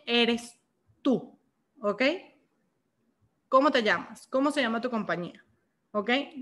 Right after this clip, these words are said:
¿De dónde vienes? ¿Cómo eres? Lo que ofreces, ¿ok? ¿Qué es, eh, realmente eso que tú estás haciendo?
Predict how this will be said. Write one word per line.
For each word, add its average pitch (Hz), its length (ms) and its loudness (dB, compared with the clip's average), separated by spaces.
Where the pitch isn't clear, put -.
¿De 233 240 0
dónde 220 320 -2
vienes? - 760 -12
¿Cómo 208 380 0
eres? - 380 -20
Lo 240 320 2
que 247 120 0
ofreces, - 920 -4
¿ok? 196 180 -6
¿Qué 339 400 0
es, 339 220 -6
eh, 262 220 -10
realmente 247 640 -4
eso 254 540 -6
que 220 120 -2
tú 240 240 -2
estás 214 240 -4
haciendo? 165 400 -12